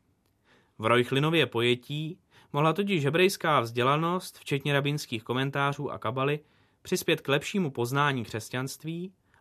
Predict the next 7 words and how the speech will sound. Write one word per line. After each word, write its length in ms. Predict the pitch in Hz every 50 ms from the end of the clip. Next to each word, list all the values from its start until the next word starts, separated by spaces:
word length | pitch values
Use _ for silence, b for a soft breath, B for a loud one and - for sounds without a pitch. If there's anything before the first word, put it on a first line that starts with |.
| _ _ -
a 120 | 240 254
nesměla 440 | 220 175 156 - - 175 165 165 165
být 240 | 165 151 123 120 -
tudíž 520 | - 127 127 139 143 143 165 - - - _ -
odsouzena 580 | - - - - 104 110 113 117 131 165 190
na 80 | 185 131
hranici. 580 | 101 104 104 104 98 95 92 - - - 87